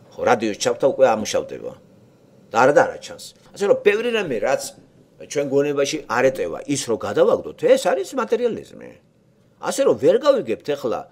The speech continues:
როგორ ხდება ლაზარეს უკან გამოხმობა, ესე იგი, და სხეული დარჩენილი, ეგ ფაქტია. ეს დადასტურებული ფაქტია, რომ ლაზარე გარდაცვლილია. დღესაც გარდაცვლილ ადამიანი რო იმას აქნან, უნდა მოიწვიონ ექი-, ექიმი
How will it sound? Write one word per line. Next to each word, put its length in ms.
როგორ 420
ხდება 480
ლაზარეს 680
უკან 380
გამოხმობა, 720
ესე 300
იგი, 220
და 100
სხეული 420
დარჩენილი, 540
ეგ 160
ფაქტია. 480
ეს 120
დადასტურებული 760
ფაქტია, 420
რომ 140
ლაზარე 480
გარდაცვლილია. 800
დღესაც 460
გარდაცვლილ 560
ადამიანი 400
რო 140
იმას 240
აქნან, 240
უნდა 160
მოიწვიონ 560
ექი-, 320
ექიმი 400